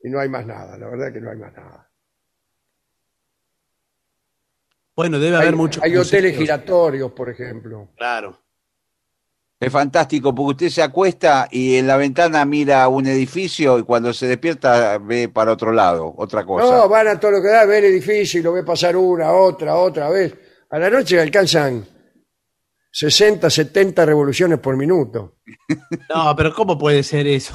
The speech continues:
Speaker 2: <laughs> ¿Qué es?
Speaker 1: Sí, sí, sí. Bueno, es que les gusta, a los japoneses les gusta así.
Speaker 2: Un poco movido, ¿no?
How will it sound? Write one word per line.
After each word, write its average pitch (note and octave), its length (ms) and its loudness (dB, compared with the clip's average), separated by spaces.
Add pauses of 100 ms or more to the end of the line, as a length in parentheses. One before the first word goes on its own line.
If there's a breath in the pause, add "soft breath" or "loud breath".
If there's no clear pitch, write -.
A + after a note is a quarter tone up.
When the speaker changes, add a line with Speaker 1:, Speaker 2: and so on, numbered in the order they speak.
Speaker 2:
<laughs> - 100 -8
¿Qué F#3 80 2
es? D3 100 -4
Speaker 1:
Sí, E3+ 240 6
sí, E3 260 4
sí. C#3+ 560 -2
Bueno, E3+ 180 0
es - 60 -4
que F3 80 0
les F#3 120 2
gusta, F3 460 4
a C3 60 0
los C3+ 120 -2
japoneses E3+ 440 0
les D#3 80 2
gusta D#3+ 260 -2
así. C3+ 500 -6 (1080)
Speaker 2:
Un A#2+ 180 -14
poco D#3+ 240 -2
movido, C3 440 -2
¿no? C#3 340 -10